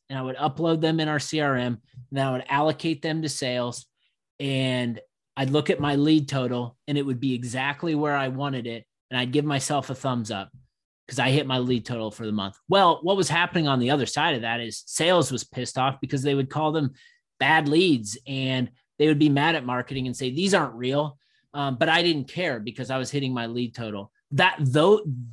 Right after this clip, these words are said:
that type of process and investment is being made in content syndication all over the world right now. It's just not effective. It's producing vanity metrics. So when I think about content syndication,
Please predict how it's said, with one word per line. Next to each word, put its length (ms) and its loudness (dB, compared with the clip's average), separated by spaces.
that 320 2
type 320 -2
of 160 -4
process 680 -4
and 100 0
investment 720 -2
is 80 -4
being 300 0
made 200 -2
in 120 -2
content 420 -6
syndication 720 -2
all 160 6
over 160 6
the 100 6
world 560 4
right 300 -4
now. 240 -6
It's 160 -10
just 160 0
not 240 4
effective. 640 0
It's 80 -16
producing 540 -2
vanity 460 -2
metrics. 540 -10
So 160 4
when 160 4
I 100 4
think 200 2
about 260 2
content 440 0
syndication, 800 -4